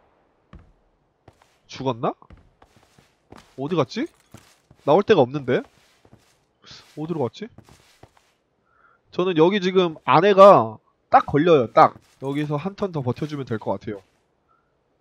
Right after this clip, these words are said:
반대쪽 저 능선 위가 지금 베스트 자리기는 한데 지금 못 먹잖아요. 먹을 수가 없으니까.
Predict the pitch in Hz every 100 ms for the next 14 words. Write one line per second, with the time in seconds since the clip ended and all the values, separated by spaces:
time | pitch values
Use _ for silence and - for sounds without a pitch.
0 | _ - - 143 196 - 190 170 165 135
1 | 147 180 156 151 147 143 139 - 139 156
2 | 156 - 160 147 143 135 143 151 139 131
3 | 127 107 127 123 110 175 - 120 101 120
4 | 110 110 120 - 117 98 131 110 107 113